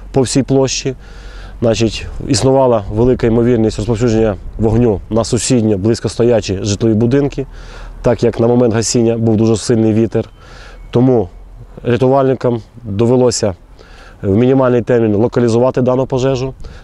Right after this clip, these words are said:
не допустити розповсюдження вогню на інші житлові будинки та,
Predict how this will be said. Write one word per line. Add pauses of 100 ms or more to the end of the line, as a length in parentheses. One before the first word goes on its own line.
(140)
не (220)
допустити
розповсюдження
вогню (520)
на
інші
житлові
будинки (720)
та,